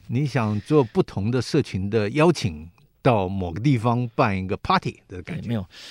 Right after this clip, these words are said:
Speaker 2: 呃，当，当初是这样，因为我们在想啊，我们，因为我们一定要为藏家做那个，可是老藏家越来越少。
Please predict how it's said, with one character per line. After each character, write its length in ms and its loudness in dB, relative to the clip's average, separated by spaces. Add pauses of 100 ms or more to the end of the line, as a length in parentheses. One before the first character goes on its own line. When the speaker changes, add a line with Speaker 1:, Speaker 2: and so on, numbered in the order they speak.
(180)
Speaker 2:
呃， 120 -6
当， 200 -6
当 160 -4
初 100 -8
是 120 -10
这 120 -6
样， 80 -6
因 140 -4
为 60 -4
我 200 -6
们 140 -2
在 80 2
想 300 -6
啊， 120 -8
我 140 -2
们， 120 2
因 420 -8
为 0 -
我 100 -2
们 140 0
一 40 2
定 60 4
要 80 4
为 460 2
藏 200 -6
家 140 -2
做 640 -4
那 160 -6
个， 400 -10
可 100 -6
是 80 0
老 180 -2
藏 260 -6
家 300 -6 (1080)
越 160 2
来 80 0
越 120 0
少。 200 -12